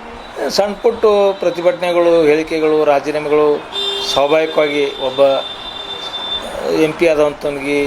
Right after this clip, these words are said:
ಎಮ್ ಎಲ್ ಎ ಇದ್ದಂಥವ್ರಿಗೆ, ಒಂದು ಹಲವಾರು ಸಂಸ್ಥೆಗಳು ನಡೆಸೋಂಥವ್ರಿಗೆ ಅಭಿಮಾನಿಗಳು, ಕಾರ್ಯಕರ್ತರು, ಸಿಬ್ಬಂದಿ ಈ ಥರ ಇರ್ತದೆ, ಅವ್ರು ವ್ಯಕ್ತಪಡಿಸ್ತಿರ್ತಾರೆ. ಇದು ಸ್ವಾಭಾವಿಕವಾಗಿ ಆದಂಥದ್ದು. ಯಾಕಂದರೆ ಇದು ನಗರ, ಅವರು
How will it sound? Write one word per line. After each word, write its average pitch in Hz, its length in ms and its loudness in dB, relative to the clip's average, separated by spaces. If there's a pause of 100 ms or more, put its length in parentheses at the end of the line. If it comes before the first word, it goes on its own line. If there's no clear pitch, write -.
(360)
ಎಮ್ 135 140 0
ಎಲ್ 151 120 2
ಎ - 40 4
ಇದ್ದಂಥವ್ರಿಗೆ, 135 640 -2 (760)
ಒಂದು 247 200 -2 (120)
ಹಲವಾರು 196 360 6 (180)
ಸಂಸ್ಥೆಗಳು 170 420 2
ನಡೆಸೋಂಥವ್ರಿಗೆ 180 600 0 (160)
ಅಭಿಮಾನಿಗಳು, 160 600 2
ಕಾರ್ಯಕರ್ತರು, 151 580 0 (760)
ಸಿಬ್ಬಂದಿ 156 500 0 (340)
ಈ 151 120 0
ಥರ 151 180 4
ಇರ್ತದೆ, 190 380 -2
ಅವ್ರು 233 140 0 (100)
ವ್ಯಕ್ತಪಡಿಸ್ತಿರ್ತಾರೆ. 190 840 0
ಇದು 196 120 0 (100)
ಸ್ವಾಭಾವಿಕವಾಗಿ 160 640 0
ಆದಂಥದ್ದು. 147 380 -6 (680)
ಯಾಕಂದರೆ 208 440 2
ಇದು 180 200 -4
ನಗರ, 185 180 4 (200)
ಅವರು 170 140 2